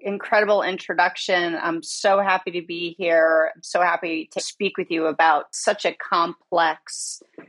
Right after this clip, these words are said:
point in a family's life cycle, right? So where families are starting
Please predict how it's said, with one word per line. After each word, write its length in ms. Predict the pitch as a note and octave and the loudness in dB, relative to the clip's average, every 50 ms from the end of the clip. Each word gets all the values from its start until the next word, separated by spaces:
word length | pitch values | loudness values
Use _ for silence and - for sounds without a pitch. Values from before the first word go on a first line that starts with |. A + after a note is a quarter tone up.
| _ _ - | _ _ -12
point 380 | - - B3 A3 G#3 F#3+ - - | -2 0 2 2 2 2 -2 -2
in 160 | - F#3+ F3 | -2 -2 0
a 100 | F3 E3+ | -2 -2
family's 920 | E3 - - F#3+ F3+ F3 F3 E3+ D#3+ E3 D#3+ D#3+ D3 - - - - - _ _ _ _ _ _ | -2 -2 0 2 2 2 2 2 2 0 0 0 -2 -4 -8 -10 -12 -12 _ _ _ _ _ _
life 220 | - F3+ F#3+ F#3+ | 2 2 2 2
cycle, 480 | - - E3+ C3 - - - F#3 - _ _ _ | 0 0 0 0 0 -2 -8 -10 -10 _ _ _
right? 360 | - E3 E3 E3+ E3+ - - - | 0 0 2 0 0 -4 -8 -4
So 480 | - E3+ E3 D#3+ D#3+ D#3+ D3+ - - - | 0 4 4 6 4 4 0 -4 -10 -14
where 420 | - F3 F3 F3 F3+ F#3 F#3+ F#3+ | -6 0 2 4 6 6 6 4
families 520 | F#3 - G3 F#3 F3+ F3+ F3 F3 E3 - | 2 2 0 0 2 0 -2 -2 -2 -2
are 100 | E3 D#3+ | -2 -2
starting 560 | D#3 - - - F3+ F3 F3+ E3+ E3+ E3 D#3+ | -2 -4 -2 0 2 2 2 2 0 -2 -4